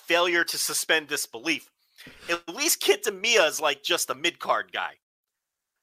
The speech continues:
Okay? Takashi Sugiura, not only would, like, when you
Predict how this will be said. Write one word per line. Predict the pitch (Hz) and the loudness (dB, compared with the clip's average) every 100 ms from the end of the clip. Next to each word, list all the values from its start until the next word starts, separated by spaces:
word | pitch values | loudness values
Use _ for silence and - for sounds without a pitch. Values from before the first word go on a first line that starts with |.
| - | -10
Okay? | - 147 143 _ _ _ _ - | 2 2 2 _ _ _ _ -14
Takashi | - - 359 - 311 | 4 10 10 8 0
Sugiura, | - 202 202 165 143 | -2 2 6 6 6
not | 196 262 | 6 6
only | 277 247 220 | 4 -2 -4
would, | 175 170 156 139 _ _ | -2 -2 -2 -4 _ _
like, | 175 160 - | 0 0 -2
when | 160 | -10
you | 156 156 | -10 -18